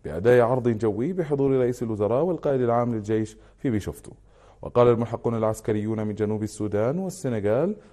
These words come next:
وفرنسا المقيمون في أديس أبابا إن المعرض الجوي كان مثيرا للإعجاب ومثاليا للدول الإفريقية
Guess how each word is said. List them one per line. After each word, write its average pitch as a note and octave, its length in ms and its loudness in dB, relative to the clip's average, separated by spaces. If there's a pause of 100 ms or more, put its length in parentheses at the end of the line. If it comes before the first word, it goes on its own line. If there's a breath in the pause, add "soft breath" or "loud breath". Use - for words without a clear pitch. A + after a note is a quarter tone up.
(120)
وفرنسا C3 640 -2
المقيمون C#3 520 -4
في B2 200 -2
أديس A#2 220 -6
أبابا B2+ 420 0 (400 loud breath)
إن C#2+ 60 -14
المعرض G#2 440 0
الجوي G#2+ 500 2
كان C#3 260 -2
مثيرا B2+ 340 0
للإعجاب A#2 600 2
ومثاليا A#2+ 680 -2 (800 soft breath)
للدول G#2+ 440 4
الإفريقية D#2 580 -8